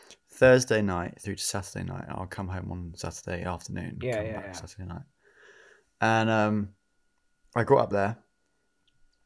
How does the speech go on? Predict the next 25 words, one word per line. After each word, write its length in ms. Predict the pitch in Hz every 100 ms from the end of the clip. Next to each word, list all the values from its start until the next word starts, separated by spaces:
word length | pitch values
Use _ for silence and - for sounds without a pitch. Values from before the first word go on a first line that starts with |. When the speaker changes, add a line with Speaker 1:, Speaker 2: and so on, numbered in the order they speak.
| _ _ _ - -
Speaker 1:
hiked 320 | - 131 135 127
my 80 |
first 300 | 117 110 104
camp 260 | - 104 98
point, 320 | - 90 101 - _ _ _ _
which 140 | 104
was 100 | 107
nice. 480 | 104 95 92 107 -
Uh, 120 | - 104
it 40 |
was 120 | -
properly 360 | - 117 - 104
in 100 | 98
the 60 | 98
woods. 300 | 95 87 -
It 20 |
was 180 | 87 -
lovely. 460 | 98 92 - 101 - _ _ 101
Speaker 2:
Ooh. 220 | 131 131 87
Speaker 1:
and 140 | 104
I 80 | 95
was 100 | 101
surrounded 340 | - 120 110
by 120 | 101 95
bugs, 400 | 98 95 92